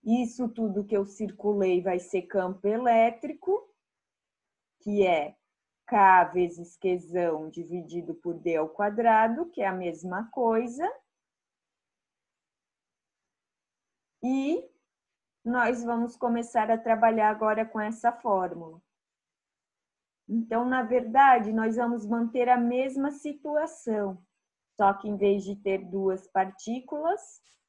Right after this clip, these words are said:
nós vamos ter um campo e uma partícula.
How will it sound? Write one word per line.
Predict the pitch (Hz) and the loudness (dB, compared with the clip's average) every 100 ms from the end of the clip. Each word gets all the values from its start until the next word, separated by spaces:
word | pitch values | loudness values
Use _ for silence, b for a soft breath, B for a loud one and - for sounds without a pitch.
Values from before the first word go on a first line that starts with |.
| _ | _
nós | 175 175 170 | -6 -6 -4
vamos | 175 170 - | -6 -8 -12
ter | - 175 | -8 -4
um | 180 262 320 | -2 -4 -4
campo | - 269 277 285 339 359 - _ _ _ 240 | -2 0 0 -2 -4 -6 -6 _ _ _ -4
e | 247 240 | 0 2
uma | 233 233 233 | 2 0 0
partícula. | 240 233 - - 190 - - 156 156 | 0 0 -2 -12 -12 -14 -20 -20 -20